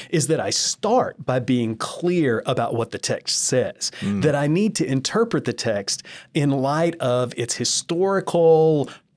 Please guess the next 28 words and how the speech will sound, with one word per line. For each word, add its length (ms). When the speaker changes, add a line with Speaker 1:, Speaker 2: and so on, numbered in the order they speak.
Speaker 1:
position 840
in 500
the 100
Bible. 480
<laughs> 120
You 40
know, 260
what, 160
Speaker 2:
Right. 180
Speaker 1:
what, 180
what, 140
okay, 140
so 200
Paul's 340
writing 320
this 200
in 100
Philippians. 560
What 140
does 180
he 160
mean 300
for 180
the 160
Philippian 880
Christians 600
to 120
understand? 840